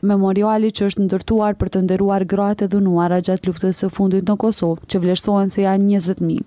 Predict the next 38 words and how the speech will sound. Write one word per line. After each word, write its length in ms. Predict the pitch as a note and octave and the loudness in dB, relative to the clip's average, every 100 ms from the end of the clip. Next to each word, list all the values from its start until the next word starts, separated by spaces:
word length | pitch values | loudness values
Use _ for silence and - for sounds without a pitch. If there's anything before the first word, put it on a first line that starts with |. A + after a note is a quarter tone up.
| - | 0
Në 140 | G#3+ G#3 | 0 2
bazamentin 640 | G#3+ A#3 A3+ A#3+ A#3 G#3+ | 0 2 2 2 2 0
e 60 | G3+ | 2
monumentit 640 | G3 G3 G#3+ A3 G3+ G3+ | 2 2 2 0 -2 -4
ka 160 | - G3 G3 | -2 0 2
lule 240 | G3 G#3 | 2 0
të 160 | G#3+ G#3 | -2 -2
thara, 380 | F3 F3 F3 E3+ | -2 0 -2 -2
ndërsa 380 | F3+ F#3 - F3+ F3+ | 0 0 0 0 2
mbrapa 340 | G#3 G#3+ G#3+ A3 | 2 0 -2 -2
tij 240 | - F#3 F3 | 0 -2 -2
grafite 560 | - E3+ E3+ G#3+ G3+ G#3+ | -2 -2 -2 -2 0 -2
që 200 | G#3 G#3+ | 2 2
njollosin 560 | G#3 G#3 G#3 G3+ F3+ F3 | 2 2 2 0 -2 -2
deklaratën 640 | F#3 F3+ F3+ F#3+ G3+ G3+ | -2 0 0 0 0 0
e 80 | G3+ | 0
Shën 240 | - E3 D#3+ | 0 0 0
Terezës. 560 | F#3+ F3+ D#3 D#3 D#3+ - - | 0 0 0 -2 -4 -4 -2
Heroinat 640 | A#3 A#3+ G#3+ F#3 G3 - F#3+ | 2 2 2 2 0 -4 -4
gjendet 520 | G#3 G#3+ G#3 F#3+ G3 | 0 0 0 0 0
në 160 | F#3+ G3 | 2 2
një 80 | G3 | 0
park 320 | A#3 G#3 G3+ | 0 0 0
në 140 | F#3+ - | -2 0
qendër 400 | A3 G#3 G3 - | 0 0 0 -2
të 80 | G3+ | -2
Prishtinës, 640 | A3+ G#3 F3 E3+ F3 - - - | -2 0 0 2 0 -4 -14 -6
në 160 | F3+ G3 G#3 | 0 2 4
një 160 | A3 | 2
nga 160 | G#3 G3+ | 2 0
zonat 480 | G3 A3 G3+ G3+ - | 0 0 2 0 0
më 240 | G#3 A3 | 0 0
qendrore 560 | - A3 G3 E3+ E3+ F3 | 0 0 2 0 0 0
dhe 160 | F#3 | -2
të 160 | G#3 G3 | -2 -2
frekuentuara 720 | G#3 - G#3+ G#3 G3 E3 E3+ | -2 0 0 0 0 0 0
të 160 | F3+ F#3+ | -2 -2
Prishtinës, 540 | G3 - E3+ E3+ - | -2 0 0 0 -2